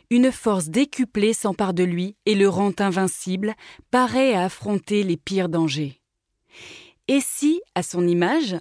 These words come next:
nous devenions des super-héros de notre santé, invulnérables aux agressions qui peuvent nous abîmer ou nous détruire ?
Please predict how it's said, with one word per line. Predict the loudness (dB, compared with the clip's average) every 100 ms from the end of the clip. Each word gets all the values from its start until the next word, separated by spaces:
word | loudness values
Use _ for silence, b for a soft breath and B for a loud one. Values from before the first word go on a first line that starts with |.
| -2
nous | 0 2
devenions | 2 4 4 4
des | 2
super-héros | 0 -2 0 2 2 2 0
de | 0
notre | -2 -2 -4
santé, | -4 -2 -4 -2 -4 B B B -2
invulnérables | 0 2 2 2 0 0 -2 0
aux | 0
agressions | 0 0 -2 0 -2 -2
qui | -4
peuvent | -2 0
nous | 0 2 2
abîmer | 2 0 -2 -4 -2
ou | 0
nous | 0
détruire ? | 0 -2 -2 -2 -2 -4